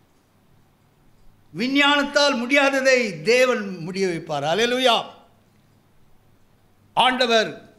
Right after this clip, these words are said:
நம்மை காண்கிற தெய்வம். அடுத்ததாக ஆண்டவர் சர்வ வல்லமையுள்ள தேவன், பிரியமானங்களே. ஆதியாகமம் இருபத்தி ரெண்டு பதினாலிலே ஆபிரகாம் இன்னொரு காரியத்தை சொல்வதை நாம் பார்க்கிறோம்.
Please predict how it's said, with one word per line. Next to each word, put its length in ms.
நம்மை 300
காண்கிற 480
தெய்வம். 520
அடுத்ததாக 840
ஆண்டவர் 680
சர்வ 420
வல்லமையுள்ள 440
தேவன், 400
பிரியமானங்களே. 640
ஆதியாகமம் 420
இருபத்தி 440
ரெண்டு 300
பதினாலிலே 840
ஆபிரகாம் 640
இன்னொரு 680
காரியத்தை 480
சொல்வதை 400
நாம் 200
பார்க்கிறோம். 720